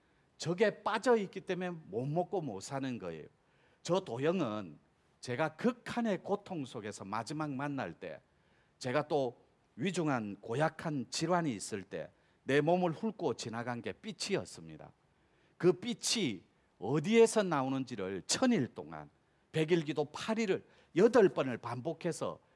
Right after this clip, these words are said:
뼈를 깎는 고통 끝에 만난 자리가 저 자리였어요. 뇌 속에서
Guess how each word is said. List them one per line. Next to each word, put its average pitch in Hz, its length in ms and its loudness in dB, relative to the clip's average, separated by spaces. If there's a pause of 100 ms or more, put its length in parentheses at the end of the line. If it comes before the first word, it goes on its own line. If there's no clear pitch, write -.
(120)
뼈를 277 460 0
깎는 208 420 0
고통 190 400 -2
끝에 - 260 -4
만난 143 500 -2
자리가 104 560 -4 (160)
저 135 140 -6
자리였어요. 107 600 -4 (960)
뇌 156 280 4
속에서 120 1000 0